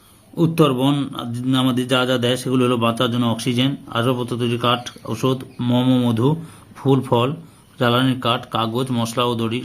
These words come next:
আঠা, ধুনা, রেশম, রাবার, রবার, গন্ধ, রজন।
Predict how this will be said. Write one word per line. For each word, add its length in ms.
আঠা, 260
ধুনা, 280
রেশম, 340
রাবার, 400
রবার, 380
গন্ধ, 460
রজন। 300